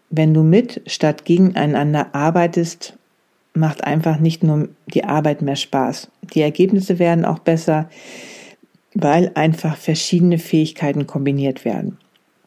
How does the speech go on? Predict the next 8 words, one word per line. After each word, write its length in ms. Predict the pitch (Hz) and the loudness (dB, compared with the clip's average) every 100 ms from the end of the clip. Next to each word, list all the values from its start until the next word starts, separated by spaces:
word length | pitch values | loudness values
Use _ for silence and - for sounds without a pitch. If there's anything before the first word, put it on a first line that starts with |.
| _ _ _ _ _ _ _ _ _ | _ _ _ _ _ _ _ _ _
Und, 380 | 175 175 220 220 | 2 4 4 0
wie 220 | 185 160 151 | -4 0 2
eben 140 | 160 | 2
schon 180 | 175 175 | 0 0
angedeutet, 720 | 156 175 170 160 160 175 - | 2 2 2 2 0 -4 -6
als 160 | 143 - | -4 -2
letzter 320 | 156 - 156 | -2 0 -4
Tipp, 340 | - 165 - | -2 -4 -4